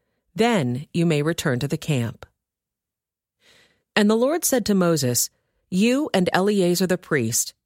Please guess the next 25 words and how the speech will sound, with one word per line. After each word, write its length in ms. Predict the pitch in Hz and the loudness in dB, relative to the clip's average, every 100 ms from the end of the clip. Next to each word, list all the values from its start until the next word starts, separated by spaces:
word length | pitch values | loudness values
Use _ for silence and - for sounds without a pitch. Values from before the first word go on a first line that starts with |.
| _ | _
and 120 | 180 165 | 0 0
the 60 | |
family 400 | - 175 180 220 | 0 0 0 0
leaders 360 | 214 160 151 147 | 0 0 0 -2
of 100 | 151 | -2
each 240 | 151 - | -4 -6
tribe, 480 | - 196 175 123 123 - _ _ - | -4 -2 0 0 -4 -10 _ _ -2
are 120 | 185 | 0
to 120 | - | 2
make 220 | 190 185 | 0 2
a 60 | 185 | 0
list 400 | 180 220 254 - | 0 0 0 -2
of 100 | 208 | -2
all 200 | - 202 | 0 0
the 120 | 240 294 | 0 -2
plunder 420 | - 170 160 175 | -2 -2 0 -2
taken 380 | - 165 156 165 | -2 -2 0 -2
in 60 | |
the 80 | 165 | 0
battle, 460 | 156 127 123 123 - _ _ _ | 0 -2 -2 -6 -10 _ _ _
including 460 | - 160 - 160 143 | -4 -2 0 0 0
the 80 | 123 | -2
people 560 | - 220 220 233 233 - | -2 -4 0 -2 -2 -2
and 160 | 170 | -2
animals. 600 | - 147 135 120 117 - | 0 0 0 -2 -2 -6